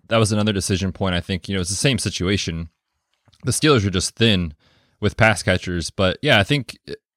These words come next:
I think my lean is to play Deontay if I had the choice. But if you need, you know, the salary savings and,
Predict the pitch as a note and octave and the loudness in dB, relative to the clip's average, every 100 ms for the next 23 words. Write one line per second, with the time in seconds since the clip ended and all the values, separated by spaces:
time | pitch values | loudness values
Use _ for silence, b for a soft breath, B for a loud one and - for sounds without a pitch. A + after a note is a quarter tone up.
0 | _ A2 F3 B2+ B2 A2 C3+ C#3+ - - | _ -2 -2 0 0 2 2 0 -2 0
1 | C#3 A#2 B2 A#2+ C3 A#2 A2 F#2+ G2 G2 | 0 2 2 2 0 0 2 2 4 2
2 | F2+ - A2+ A2+ B2 - b b B2 B2 | 0 0 2 2 0 -8 b b 0 0
3 | A2+ A2+ B2+ G#2+ - A2 G2 E2+ - G#2+ | 0 2 2 0 -4 -2 0 0 2 4
4 | G#2+ F#2+ G#2+ G2+ G2+ F#2+ F#2 F2 E2 | 4 0 0 0 0 -2 -2 -4 -6